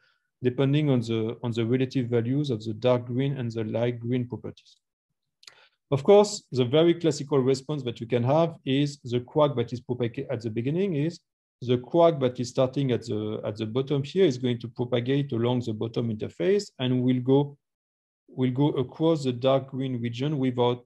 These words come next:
without any change. So here you have a tougher region. So what you will see is that you will get your, you will get your P delta curve of the D C B response, and you get the initial one.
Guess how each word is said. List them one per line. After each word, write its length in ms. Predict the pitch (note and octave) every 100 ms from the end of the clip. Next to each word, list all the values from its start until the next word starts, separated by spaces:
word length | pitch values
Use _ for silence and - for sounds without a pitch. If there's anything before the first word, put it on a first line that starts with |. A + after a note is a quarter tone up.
| -
without 360 | B2+ B2 A#2 A#2
any 160 | A2
change. 400 | G#2+ C#3 D#3+ E3+
So 80 | B2
here 280 | A2 D#3+ D3+
you 120 | A#2+
have 120 | A2
a 80 | A2
tougher 360 | - A#2+ - A2+
region. 460 | A2 A2 D3+ F3+ _ _ _
So 160 | - A#2+
what 240 | A#2+ C3
you 80 | B2+
will 140 | A#2+ A2+
see 240 | - D3+
is 120 | B2
that 260 | A2+ A2 -
you 60 |
will 180 | A#2 A#2+
get 360 | A#2+ B2+ B2+ A#2
your, 420 | G#2+ G#2+ G#2+ - _ _ _
you 140 | A#2+ A2+
will 120 | A#2
get 360 | A#2+ B2+ B2
your 340 | A#2 A2 G#2+ G#2
P 140 | - C#3+
delta 340 | B2 A2 A#2+
curve 360 | G#2+ - B2 A#2
of 140 | G#2+
the 80 | G#2
D 120 | G#2+
C 180 | A2+ -
B 200 | A2 A2
response, 580 | G#2 G#2 - F3+ G#3 - _
and 140 | - A2
you 60 |
get 220 | A2 A#2 A2
the 80 |
initial 480 | G#2+ C3 B2+ B2 A#2
one. 340 | A2+ B2+ F3